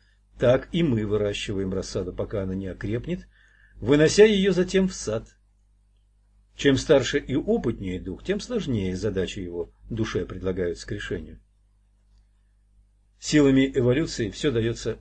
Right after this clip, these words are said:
по силам человека. На решение тех проблем, с которыми мы сталкиваемся, всегда есть силы.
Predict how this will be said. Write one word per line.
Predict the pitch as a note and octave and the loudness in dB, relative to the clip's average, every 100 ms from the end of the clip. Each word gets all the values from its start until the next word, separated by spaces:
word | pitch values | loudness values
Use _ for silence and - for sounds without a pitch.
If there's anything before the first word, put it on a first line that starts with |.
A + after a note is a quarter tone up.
| - | -6
по | A2 | -6
силам | - A#2+ G#2 | -4 -4 -4
человека. | F#2+ G#2 F#2 F2+ E2 - - _ _ _ _ - | -6 -6 -6 -6 -8 -14 -20 _ _ _ _ -4
На | A#2 | 2
решение | B2 B2+ D3 C3+ B2+ | 4 2 2 0 0
тех | C#3 C3 | 0 0
проблем, | A#2+ A2+ B2+ | 2 2 2
с | A#2 | -2
которыми | A#2+ A#2+ G#2 G#2 | -2 -2 -2 -2
мы | G2+ | -4
сталкиваемся, | - E3 E3 G#2+ E2 E2+ G#2+ | -2 -2 -2 -4 -8 -10 -14
всегда | - A3 G#2+ F2+ | -12 -10 -6 -6
есть | - - | -8 -16
силы. | F#2 F2+ | -18 -20